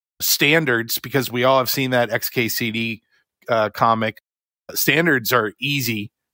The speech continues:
to come together and, and create one true standard. I, I don't see that happening, Ian, because everybody wants to rule the metaverse.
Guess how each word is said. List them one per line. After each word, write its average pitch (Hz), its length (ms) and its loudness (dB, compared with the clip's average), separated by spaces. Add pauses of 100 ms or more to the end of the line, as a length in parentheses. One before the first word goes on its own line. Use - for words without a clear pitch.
to 107 80 -10
come 113 200 0
together 107 420 2
and, 98 200 -2
and 101 180 -4
create 98 440 -2
one 113 560 2
true 113 300 0
standard. 95 600 -4 (1080)
I, 170 220 2 (240)
I 175 300 0 (440)
don't 170 400 2
see - 380 0
that 151 360 4
happening, 131 720 0
Ian, 123 540 -2
because 127 300 0 (840)
everybody 139 640 2
wants 127 420 -2
to 135 80 -6
rule 131 340 -2
the 120 100 -6
metaverse. 113 680 -4